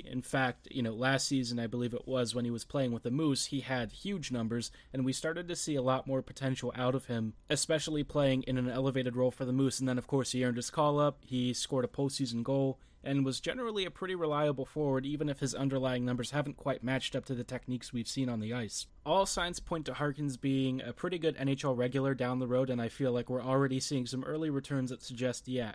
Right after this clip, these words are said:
he's gonna be a really nice middle six forward who can contribute offensively. He's got very good vision and passing, which I don't know that I expected as much.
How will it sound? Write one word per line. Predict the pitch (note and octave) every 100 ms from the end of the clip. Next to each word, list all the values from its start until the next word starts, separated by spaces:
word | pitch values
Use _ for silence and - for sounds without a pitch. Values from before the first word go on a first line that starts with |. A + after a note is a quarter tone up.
| -
he's | C#3+ C#3+
gonna | F3+ E3+
be | D#3+ D3+
a | B2+
really | C3+ E3
nice | D3+ C3+ C3+ -
middle | B2+ C3+
six | D3 C3+
forward | - B2 B2 B2+ B2
who | C#3+
can | C#3 C#3 C3
contribute | B2 B2+ F3 F#3
offensively. | D#3+ C#3+ A#2+ C3+ B2 C#3 C#3
He's | - C#3
got | - C3
very | A#2+ C#3 G#3
good | G3+ C#3+
vision | C3+ C#3 C#3
and | A#2
passing, | C3 C3+ - A2+
which | A2
I | A#2+
don't | C3 C#3
know | C3+ B2
that | A#2+
I | A#2+ B2+
expected | B2 - B2 - A2+
as | G#2+
much. | A#2 A2+ -